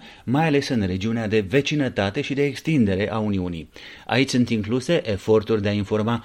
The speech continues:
mai eficient despre politicile și valorile Uniunii Europene,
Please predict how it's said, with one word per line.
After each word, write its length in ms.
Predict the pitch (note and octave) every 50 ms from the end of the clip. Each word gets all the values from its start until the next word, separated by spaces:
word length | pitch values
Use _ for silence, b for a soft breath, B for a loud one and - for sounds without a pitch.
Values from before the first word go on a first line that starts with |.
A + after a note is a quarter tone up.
| B B B
mai 240 | B G#2+ B2 D#3 -
eficient 500 | - C3 - B2 - - A2 F#2+ A2+ B2+
despre 340 | F#2+ A2+ A2+ G2+ - - G#2+
politicile 600 | F#2 - A#2 A2 A2 C3+ C#3 A#2 G#2 - G#2 F2+
și 140 | E2 - G2+
valorile 580 | F2+ F#2 F2+ F#2+ A#2 A#2+ A2 G2 F#2 F2+ F2 F2 -
Uniunii 320 | G2+ G2 G2 G2 G2 G2
Europene, 440 | G2 G#2 A#2 A#2+ A#2 D3 D3 D3+